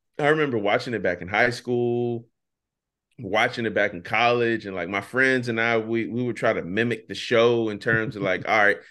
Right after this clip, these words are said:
Speaker 1: here's what Tony's gonna ask." They're gonna ask about, "Oh, oh, oh, what do you feel about Kobe's game last night?" Or,
Speaker 2: Right.
Speaker 1: "What do you feel about, you know, Tom Brady did this or Serena did that?" Or whatever the case may be. And we would
Speaker 2: Hmm.
Speaker 1: try to come up with our own answers and
Speaker 2: <laughs>
Speaker 1: whatever Tony would give Woody Page or Bob Ryan
Speaker 2: Yeah.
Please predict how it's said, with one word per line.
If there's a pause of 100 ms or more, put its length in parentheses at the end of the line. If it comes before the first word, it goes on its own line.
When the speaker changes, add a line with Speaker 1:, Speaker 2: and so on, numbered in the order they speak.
(140)
Speaker 1:
here's
what
Tony's
gonna
ask." (340)
They're
gonna
ask
about,
"Oh, (440)
oh,
oh,
what
do
you
feel
about
Kobe's
game
last
night?"
Or,
Speaker 2:
Right.
Speaker 1:
"What
do
you
feel
about,
you
know, (160)
Tom
Brady
did
this
or
Serena
did
that?"
Or
whatever
the
case
may
be.
And
we
would
Speaker 2:
Hmm.
Speaker 1:
try
to
come
up
with
our
own
answers
and
Speaker 2:
<laughs>
Speaker 1:
whatever
Tony
would
give
Woody
Page
or
Bob
Ryan
Speaker 2:
Yeah.